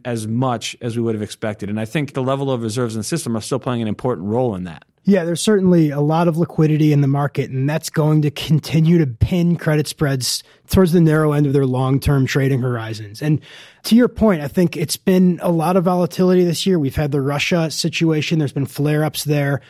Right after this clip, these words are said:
Speaker 2: And then when those start to ebb, then we have uncertainty in the form of higher treasury yields. What's the Fed gonna do? So it's really kind of a pick your poison for credit these days. It's either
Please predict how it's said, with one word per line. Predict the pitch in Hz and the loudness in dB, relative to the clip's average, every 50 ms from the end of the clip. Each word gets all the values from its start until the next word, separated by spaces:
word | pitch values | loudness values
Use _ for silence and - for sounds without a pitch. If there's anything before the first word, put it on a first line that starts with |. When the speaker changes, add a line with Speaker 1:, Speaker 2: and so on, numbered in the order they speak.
| _ _ _ | _ _ _
Speaker 2:
And | - - 180 180 175 | -2 2 4 4 6
then | 170 175 170 - 160 | 4 4 2 0 0
when | 165 165 160 160 | 2 2 4 4
those | 170 180 185 - | 6 4 4 2
start | - - 180 160 147 - | 2 0 0 0 0 -2
to | - 151 - - | -4 -4 -2 0
ebb, | 185 190 180 170 156 143 - - - - - - _ _ - | 0 2 2 2 0 0 -4 -6 -12 -20 -20 -20 _ _ 2
then | 185 196 | 4 6
we | 214 214 190 | 6 6 6
have | 170 175 180 170 165 | 4 4 2 2 2
uncertainty | 160 165 170 160 - - 165 160 156 165 147 - - 165 160 151 | 2 2 2 2 2 0 0 0 0 -2 -2 0 2 2 2 4
in | 147 | 2
the | 151 139 | 0 0
form | - - - 151 151 151 147 151 151 | -2 -4 -2 0 0 2 2 2 0
of | 143 139 139 143 143 135 - | 0 -2 -2 -2 -2 -2 -4
higher | - - 143 143 143 143 139 | -4 -2 -2 0 0 0 -2
treasury | - - 165 151 139 - 143 143 143 | -2 -2 -2 -2 0 0 2 2 2
yields. | 139 139 123 - - | 2 2 -2 -4 -4
What's | 143 147 - - | -4 -4 -2 -2
the | - 147 | -4 -4
Fed | - - 147 139 139 131 | -4 -2 -4 -2 -2 0
gonna | 151 139 135 123 | 0 0 0 0
do? | 120 151 151 143 131 | 0 2 2 2 2
So | 127 - - 147 139 | 0 0 -2 -2 -2
it's | 131 - - - - - - _ - | -2 -6 -8 -12 -14 -20 -10 _ 2
really | 202 226 220 | 4 4 4
kind | - - 185 180 165 | 4 4 2 2 2
of | 151 | 2
a | 151 | 0
pick | 120 - - 165 - - | 0 0 0 0 2 0
your | 165 147 | 0 2
poison | - - 151 160 165 147 151 143 131 | 2 0 2 2 0 0 0 -2 -2
for | - - 135 | -2 -4 -4
credit | - - 151 147 160 156 123 | -4 -2 0 0 0 0 -2
these | 123 139 139 127 113 | -2 -4 -2 -4 -4
days. | - 139 123 123 120 120 | -4 -6 -4 -4 -4 -6
It's | 127 120 - - - | -6 -8 -8 -8 -6
either | - 160 143 131 135 131 127 | -2 -2 -2 0 0 -2 -4